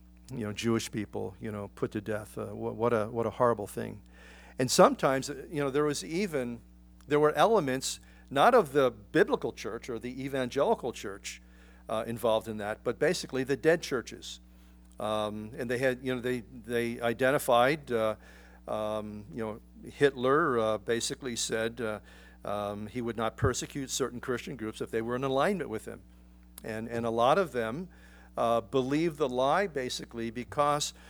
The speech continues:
the Jewish people were, you know, were involved, you know, to their degree in, in the crucifixion of Christ, uh, that we had a right to persecute them. Um, and how tragic. What it, you know, as a matter of fact, uh,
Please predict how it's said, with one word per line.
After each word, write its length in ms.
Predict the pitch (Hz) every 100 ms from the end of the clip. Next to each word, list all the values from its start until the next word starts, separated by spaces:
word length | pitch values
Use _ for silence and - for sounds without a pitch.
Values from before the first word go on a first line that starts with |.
| - -
the 140 | 117
Jewish 460 | 107 151 143 - -
people 760 | 175 240 - 135 131 160 165
were, 320 | 151 127 127
you 180 | 131 131
know, 160 | 127 127
were 220 | 123 131
involved, 680 | 127 110 139 180 170 160 - - - -
you 100 | 131
know, 120 | 123 123
to 200 | - 131
their 240 | 160 226
degree 640 | 180 - 120 107 107 131 - - - -
in, 220 | 127 131
in 200 | 139 135
the 80 | 135
crucifixion 680 | - 170 151 - 165 156 123
of 100 | -
Christ, 600 | 196 254 147 156 - - - - -
uh, 200 | 123 123
that 180 | 143 151
we 140 | 151
had 140 | 151 147
a 60 |
right 220 | 139 143 139
to 60 |
persecute 640 | 135 - 185 - - 139 -
them. 200 | 113 87 - - - - - - -
Um, 380 | 110 113 117
and 120 | 156 180
how 120 | 185
tragic. 520 | - 214 254 131 -
What 120 | 147
it, 80 | 147
you 100 | 139
know, 60 | 143
as 120 | 135
a 40 |
matter 180 | 180 170
of 80 | -
fact, 300 | 180 160
uh, 120 | 143